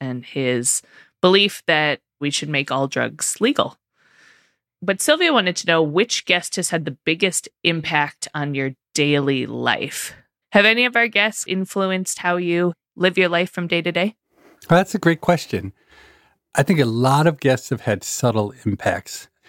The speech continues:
Speaker 2: In my daily life, I'm not very animated, and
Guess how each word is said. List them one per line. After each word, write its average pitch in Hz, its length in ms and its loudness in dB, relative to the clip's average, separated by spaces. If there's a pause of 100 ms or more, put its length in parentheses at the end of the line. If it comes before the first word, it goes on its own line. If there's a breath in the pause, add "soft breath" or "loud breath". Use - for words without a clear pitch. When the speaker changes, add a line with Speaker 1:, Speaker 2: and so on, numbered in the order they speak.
(180 soft breath)
Speaker 2:
In 143 80 8
my 135 100 6
daily 185 300 4
life, 139 220 2
I'm 113 100 2
not 113 140 2
very 139 180 0
animated, 104 580 -2 (500)
and 110 420 2